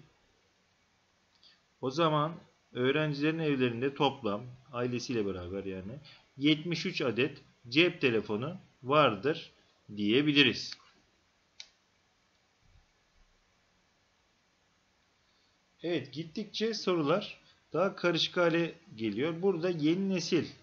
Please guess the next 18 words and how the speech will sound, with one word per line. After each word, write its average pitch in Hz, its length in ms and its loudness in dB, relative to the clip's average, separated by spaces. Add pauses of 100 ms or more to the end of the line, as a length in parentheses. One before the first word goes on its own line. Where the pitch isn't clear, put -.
(320)
tarz 117 340 0
bir 104 60 -4
sorumuz 127 520 -4
var. 170 220 0 (540)
Resim 170 300 2
öğretmeni 160 460 2
öğrencilerine 160 640 2
kareli 170 640 2
zemindeki 123 720 0
L 143 160 10
G 139 220 2
S 180 160 0
yazısını 147 500 0
renklendirmeleri 127 800 -2
ve 139 100 -4
her 165 260 0
renk 107 280 -2
için 156 260 -10